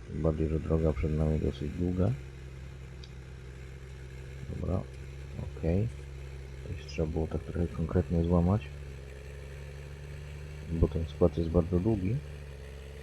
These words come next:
Swoją drogą muszę powiedzieć, że on się bardzo ładnie prezentuje.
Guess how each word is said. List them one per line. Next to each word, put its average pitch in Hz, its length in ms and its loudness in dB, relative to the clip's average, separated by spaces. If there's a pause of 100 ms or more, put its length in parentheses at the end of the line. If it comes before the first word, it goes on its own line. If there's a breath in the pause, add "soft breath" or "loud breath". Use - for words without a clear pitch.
(640 loud breath)
Swoją 135 280 4
drogą 127 280 6
muszę 123 260 4
powiedzieć, 110 480 6
że 104 140 8
on 101 100 8
się 98 140 6
bardzo 98 340 8
ładnie 92 520 8 (460)
prezentuje. 87 760 4